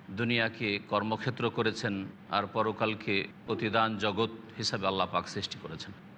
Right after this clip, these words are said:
সালাত এবং সালাম নাজিল হোক প্রিয় নবী মুহাম্মদ সাল্লাল্লাহু আলাইহি সাল্লামের উপর, যাকে আল্লাহ পাক রব্বুল আলামিন বিশ্বজাহানের রহমত করে কোরআনে করিম নিয়ে পাঠিয়েছেন। আজকে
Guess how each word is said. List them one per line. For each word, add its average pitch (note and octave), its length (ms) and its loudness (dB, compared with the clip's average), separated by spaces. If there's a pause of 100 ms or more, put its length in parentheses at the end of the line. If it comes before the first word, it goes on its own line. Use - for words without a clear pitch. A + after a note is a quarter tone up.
(280)
সালাত A#2 420 2
এবং A2+ 160 -4
সালাম G#2+ 360 2
নাজিল A2 280 2
হোক A2 80 -2
প্রিয় A#2 160 0
নবী G#2+ 200 0
মুহাম্মদ G#2+ 380 0
সাল্লাল্লাহু G#2+ 520 4
আলাইহি G#2 160 -4
সাল্লামের G2 400 -2
উপর, F#2 300 -2
যাকে G#2 240 0
আল্লাহ G#2 240 4
পাক G2 160 -4
রব্বুল F#2+ 240 0
আলামিন F#2+ 380 4
বিশ্বজাহানের G2 640 -2
রহমত G#2+ 280 0 (120)
করে G2+ 180 4 (120)
কোরআনে G#2+ 300 4
করিম A#2+ 300 2
নিয়ে A#2 240 2
পাঠিয়েছেন। E2+ 520 -4 (360)
আজকে A2 500 2